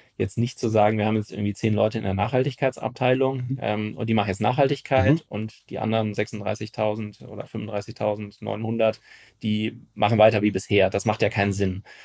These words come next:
Speaker 1: Ähm, zumal dann die Entscheidungen ja auch auf einer falschen, an der falschen Stelle getroffen werden,
Speaker 2: Ja.
Speaker 1: weil
Speaker 2: Ja.
Speaker 1: Einkaufsentscheidungen muss der Einkauf treffen und er muss sie möglicherweise mit anderen Rahmenbedingungen treffen. Also
Speaker 2: Ja.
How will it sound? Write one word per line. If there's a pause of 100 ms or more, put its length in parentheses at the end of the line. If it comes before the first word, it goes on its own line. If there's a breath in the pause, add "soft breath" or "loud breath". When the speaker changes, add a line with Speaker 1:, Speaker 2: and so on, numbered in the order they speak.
(320 loud breath)
Speaker 1:
Ähm, (100)
zumal (240)
dann
die
Entscheidungen
ja
auch
auf
einer
falschen,
an
der
falschen
Stelle
getroffen
werden,
Speaker 2:
Ja.
Speaker 1:
weil (300)
Speaker 2:
Ja.
Speaker 1:
Einkaufsentscheidungen
muss
der
Einkauf
treffen (400 loud breath)
und
er
muss
sie
möglicherweise
mit
anderen
Rahmenbedingungen
treffen.
Also
Speaker 2:
Ja.